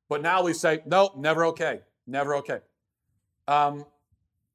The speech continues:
can you explain that, though, without just restating the premise? "Well, it's violence." Okay, fine, it's violence. So what? So, what's your point? Why is it always worse? Why is it always unjustified? Can you exp-,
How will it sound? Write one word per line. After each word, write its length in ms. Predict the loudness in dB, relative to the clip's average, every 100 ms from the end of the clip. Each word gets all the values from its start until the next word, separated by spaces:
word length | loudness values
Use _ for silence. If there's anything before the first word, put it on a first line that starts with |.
| _ _
can 220 | -12 -8
you 140 | -4 -4
explain 540 | -4 -8 -14 -12 -10
that, 240 | -10 -12 -10
though, 160 | -10
without 420 | -10 -6 0 0 0
just 220 | -4 -4
restating 560 | -10 -10 -8 -6 -6
the 60 | -10
premise? 520 | -12 -10 -10 -12 -16 _
"Well, 220 | 0 4
it's 120 | 4
violence." 680 | 2 2 2 2 -6 -10 -16 -18 _ -8
Okay, 400 | -8 -6 -8 -8
fine, 260 | -8 -8 -8
it's 140 | -10
violence. 400 | -8 -6 -8 -12
So 180 | -14 -8
what? 240 | -4 -6 -8 _ _ _ _ _ _ _ _ _ _
So, 380 | -18 -10 -6 -6 -6
what's 160 | -8
your 100 | -8
point? 240 | -12 -14 -16 _ -20 -20 _ -18
Why 760 | -6 -2 0 0 0 -2 -6
is 160 | -8 -8
it 80 | -4
always 480 | -2 -2 -6 -10 -6
worse? 260 | -8 -8
Why 220 | -8 -6
is 140 | -6 -6
it 80 | -6
always 260 | -4 -6
unjustified? 640 | -10 -12 -12 -12 -14 -14 -16
Can 220 | -16 -12
you 80 | -12
exp-, 220 | -12